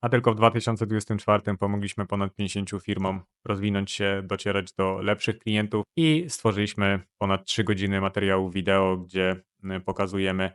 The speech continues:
jak rozwinąć swoją firmę, jak docierać do lepszych klientów, jak stworzyć fajne podstawy w swojej firmie, aby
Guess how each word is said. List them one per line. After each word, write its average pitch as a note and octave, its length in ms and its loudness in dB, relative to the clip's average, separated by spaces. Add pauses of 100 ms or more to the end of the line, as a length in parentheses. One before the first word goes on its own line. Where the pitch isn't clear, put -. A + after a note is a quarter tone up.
(220)
jak G#2+ 200 2
rozwinąć G#2 420 0
swoją G#2 260 -2
firmę, G#2+ 400 0 (260)
jak G2+ 160 2
docierać G2+ 380 0
do G2+ 80 0
lepszych G2+ 300 -2
klientów, G#2 600 -2
jak G2 180 0
stworzyć G2 380 -6
fajne G2+ 280 0
podstawy G2+ 440 -2
w - 40 -10
swojej G2+ 260 -2
firmie, G2+ 520 -2
aby G2+ 540 0